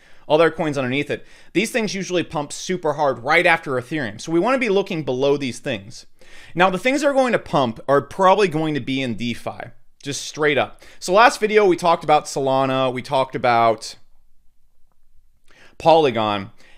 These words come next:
and I wanna talk to you about the few big bets I just recently made. And I usually don't invest in DeFi, so when I actually get into this normal, more conservative type of crypto investing, it's just weird,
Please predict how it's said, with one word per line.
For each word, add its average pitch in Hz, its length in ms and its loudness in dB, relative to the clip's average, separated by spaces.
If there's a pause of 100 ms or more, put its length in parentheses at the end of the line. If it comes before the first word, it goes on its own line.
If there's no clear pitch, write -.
(120)
and 180 140 6
I 208 40 4
wanna 269 160 4
talk 226 180 0
to - 40 -10
you 220 60 -8
about 170 300 2
the 147 100 -2
few 180 220 -8
big 156 440 -2
bets 143 320 0
I 143 200 2
just 139 240 -8
recently 123 440 -6
made. 98 200 -6
And 104 80 -6
I 120 60 -2
usually 180 280 0
don't 185 160 2
invest 165 320 2
in 139 80 -2
DeFi, 127 460 0
so 131 140 -8
when 123 80 -2
I 123 60 0
actually 147 320 -2
get 147 120 -4
into 143 140 -8
this 123 220 -6
normal, 131 640 -4 (160)
more 139 500 4 (840)
conservative 175 680 4
type 165 260 2
of 131 100 -6
crypto 175 400 -2
investing, 175 680 0 (640)
it's 127 200 -8
just 151 220 -4
weird, 127 340 -4